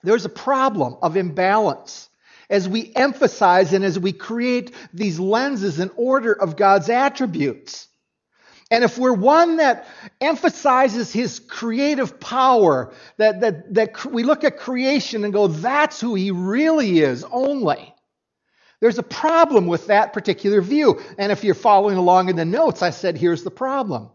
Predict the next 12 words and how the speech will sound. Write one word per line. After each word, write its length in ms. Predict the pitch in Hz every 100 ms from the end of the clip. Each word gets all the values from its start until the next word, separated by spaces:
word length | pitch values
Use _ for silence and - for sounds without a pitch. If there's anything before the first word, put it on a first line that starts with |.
| _ _ _ _ _
And 80 | -
here's 140 | 185 196
where 80 |
we 60 | 214
gotta 200 | 208 202
think 280 | - 339 -
a 40 |
little 220 | 175 143 123
bit. 380 | 120 98 - _ _ _ _ _ _ _ _ _ _ _ -
If 220 | 226 170
God's 400 | 262 277 285 -
primary 840 | - - 269 311 349 359 339 339